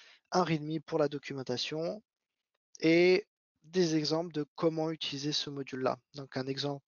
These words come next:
plutôt standard et des exemples un peu plus avancés ou spéciaux pour que les gens puissent les réutiliser.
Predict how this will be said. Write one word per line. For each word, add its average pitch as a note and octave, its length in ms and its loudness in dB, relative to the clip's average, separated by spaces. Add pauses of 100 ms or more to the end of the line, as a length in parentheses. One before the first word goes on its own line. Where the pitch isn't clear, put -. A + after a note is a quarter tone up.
(160)
plutôt - 260 -12
standard D3+ 640 4
et D3+ 200 4
des D3 320 6 (380)
exemples C3+ 540 -6
un B2+ 40 -12
peu C3 120 -20
plus D3 240 -8
avancés D3 720 2 (420)
ou E3+ 140 -6
spéciaux - 480 -6 (1300)
pour C3 120 -4
que - 100 -10
les B2 40 2
gens C#3 140 -4
puissent - 220 -6
les C#3+ 80 4
réutiliser. C3 540 0